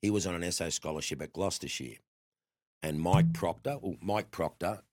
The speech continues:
and a seamer called Brian Brain. Now, people go like this, "Who's Brian Brain?" Like, he took two thousand <laughs> first-class wickets or something, just one of those runs. They got injured. They were looking for another quick to fill in for the rest of the season, and Geesey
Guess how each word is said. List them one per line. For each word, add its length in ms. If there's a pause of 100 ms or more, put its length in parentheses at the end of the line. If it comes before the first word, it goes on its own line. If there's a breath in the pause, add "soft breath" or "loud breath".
(260)
and 120
a 60
seamer 760 (460)
called 240
Brian 480
Brain. 580 (680)
Now, 80
people 280
go 180
like 180
this, 240 (240)
"Who's 240
Brian 340
Brain?" 260
Like, 100
he 80
took 240
two 220
thousand 560
<laughs> 0
first-class 680
wickets 380
or 100
something, 340
just 200 (260 loud breath)
one 160
of 60
those 180
runs. 160
They 200
got 160
injured. 380 (540)
They 80
were 80
looking 260
for 140
another 240
quick 380
to 100
fill 260
in 100
for 120
the 80
rest 240
of 60
the 60
season, 380
and 160
Geesey 520